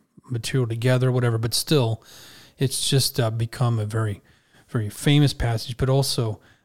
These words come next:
there's, there's some things in there I think that are kinda skipped and ignored too.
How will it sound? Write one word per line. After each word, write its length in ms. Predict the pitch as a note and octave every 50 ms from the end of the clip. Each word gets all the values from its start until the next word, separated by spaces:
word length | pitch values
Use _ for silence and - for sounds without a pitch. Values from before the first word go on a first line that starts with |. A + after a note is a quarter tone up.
| _ -
there's, 260 | F3 D#3+ C#3 - -
there's 220 | - F#3+ G#3 F#3
some 160 | - A3 F#3+
things 260 | D#3 A3 G#3+ G#3 F#3 F3
in 160 | F3+ F3 E3+
there 240 | E3+ E3 E3 D#3+ C3+
I 80 | C#3 C3
think 280 | - - F3 F3 -
that 80 | - D3
are 40 | C3+
kinda 180 | - E3 D3+ C3
skipped 380 | - - - - G3 - -
and 80 | B2+ A2+
ignored 420 | A2 A2 A#2+ D#3+ E3 A2 G#2 G#2+
too. 220 | - - - -